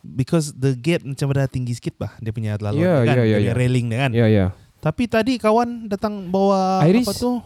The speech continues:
Speaker 2: <laughs>
Speaker 1: Iris, Iris saya rasa boleh ah.
Speaker 2: Boleh.
Speaker 1: I
Speaker 2: Saya,
Speaker 1: think
Speaker 2: saya tengok
Speaker 1: boleh
Speaker 2: dia
Speaker 1: lah.
Speaker 2: macam slope okey jugalah.
Speaker 1: Ya, but you have to go in ke, macam kalau masuk pergi rumah saya kan.
Speaker 2: Ha?
Speaker 1: You have to go in through sebelah, uh, right side sikit.
Speaker 2: Right side, ah.
Speaker 1: Kalau kau pergi left side sikit, ah, memang
Speaker 2: Hmm,
Speaker 1: sangkut lah.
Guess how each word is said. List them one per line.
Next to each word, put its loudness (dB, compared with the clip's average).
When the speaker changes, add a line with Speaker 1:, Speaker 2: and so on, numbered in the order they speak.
Speaker 2:
<laughs> 4
Speaker 1:
Iris, 0
Iris 0
saya -2
rasa -2
boleh 2
ah. -14
Speaker 2:
Boleh. 4
Speaker 1:
I -6
Speaker 2:
Saya, 4
Speaker 1:
think -4
Speaker 2:
saya 4
tengok 4
Speaker 1:
boleh 2
Speaker 2:
dia 4
Speaker 1:
lah. 4
Speaker 2:
macam 4
slope 4
okey 2
jugalah. 2
Speaker 1:
Ya, 0
but 0
you 4
have 0
to 0
go 2
in -4
ke, -12
macam -6
kalau -2
masuk -2
pergi -6
rumah -6
saya -10
kan. -4
Speaker 2:
Ha? 6
Speaker 1:
You -6
have -8
to -2
go -2
in -4
through -2
sebelah, 0
uh, -4
right -4
side -10
sikit. -14
Speaker 2:
Right 4
side, 0
ah. 2
Speaker 1:
Kalau -2
kau 0
pergi -4
left -2
side -6
sikit, -10
ah, -8
memang -6
Speaker 2:
Hmm, -2
Speaker 1:
sangkut 0
lah. -6